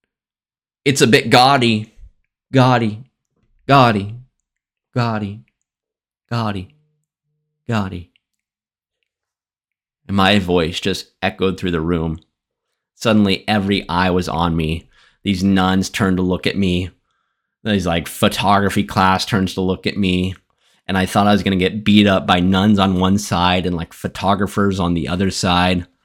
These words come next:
Luckily, there was this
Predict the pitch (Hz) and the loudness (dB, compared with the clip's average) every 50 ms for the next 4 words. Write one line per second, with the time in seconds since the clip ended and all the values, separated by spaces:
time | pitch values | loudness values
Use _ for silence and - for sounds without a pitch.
0 | _ _ _ _ _ _ _ _ _ _ _ _ _ _ _ _ - 143 131 127 | _ _ _ _ _ _ _ _ _ _ _ _ _ _ _ _ -4 2 6 6
1 | 123 127 - - 131 113 104 101 95 98 98 95 - _ _ _ _ _ _ _ | 6 6 4 4 4 4 4 4 4 2 0 -2 -4 _ _ _ _ _ _ _
2 | _ _ _ - - - _ _ _ _ - - _ - 131 117 110 107 98 107 | _ _ _ -16 -16 -16 _ _ _ _ -20 -14 _ 0 2 4 4 4 4 2
3 | 104 101 - - _ | 0 0 -2 -10 _